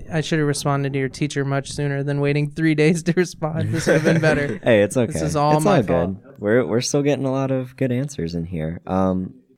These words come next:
Speaker 2: so, uh, wrapping this up a little bit, uh, do you still feel like you're on a career journey? Is there stuff that you have yet to explore?
Speaker 1: Oh, yeah. Um, I've got, I'm trying to start thinking ahead of,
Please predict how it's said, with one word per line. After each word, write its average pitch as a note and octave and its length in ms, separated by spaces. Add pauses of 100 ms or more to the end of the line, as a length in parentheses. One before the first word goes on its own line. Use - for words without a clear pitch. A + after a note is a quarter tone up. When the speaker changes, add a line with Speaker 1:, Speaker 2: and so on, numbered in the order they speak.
Speaker 2:
so, G2+ 600 (180)
uh, E2+ 400
wrapping G#2 400
this - 180
up E2+ 220
a F#2+ 40
little F2 200
bit, F#2 280 (160)
uh, E2 420
do G#2+ 120
you A2+ 340
still C3 340
feel A2 460
like F#2+ 300
you're E2+ 400
on F#2 600
a F2 80
career F2+ 420
journey? F#2+ 640 (180)
Is F2+ 220
there E2+ 320
stuff - 420
that F#2 200
you E2+ 500
have E2 400 (340)
yet F#2 300
to F#2+ 120
explore? E2+ 600 (260)
Speaker 1:
Oh, G3+ 200
yeah. D3 340
Um, D3+ 320
I've F3 200
got, D3+ 400 (400)
I'm E3 100
trying F3+ 300
to C#3 400
start D#3+ 400
thinking D3+ 260
ahead C#3+ 400
of, C3+ 340